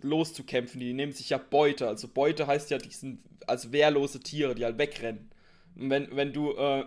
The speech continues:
wenn du halt einen Tiger siehst oder einen, äh, Löwen oder halt auch einen Bären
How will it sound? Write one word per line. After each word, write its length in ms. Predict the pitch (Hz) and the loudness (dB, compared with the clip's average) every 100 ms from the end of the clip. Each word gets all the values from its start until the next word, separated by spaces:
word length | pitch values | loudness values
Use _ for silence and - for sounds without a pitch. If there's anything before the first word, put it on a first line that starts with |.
| - | -8
wenn 160 | 127 139 | -6 -2
du 100 | 139 | 2
halt 160 | 135 131 - - | 2 0 -10 -14
einen 120 | 135 | -10
Tiger 320 | 160 151 131 | -8 0 -2
siehst 360 | - 165 180 - | -2 -8 -8 -6
oder 260 | 127 113 110 110 - | -4 -4 -6 -18 -18
einen, 400 | 113 110 110 - | -14 -12 -12 -14
äh, 280 | - 101 101 - - _ _ _ | -14 -12 -12 -14 -20 _ _ _
Löwen 440 | 107 151 160 156 139 | -2 0 0 -2 -6
oder 200 | 113 117 | -2 -2
halt 180 | 120 - | -2 -4
auch 100 | 131 | -8
einen 100 | 117 | 0
Bären 380 | 127 147 160 | 2 4 0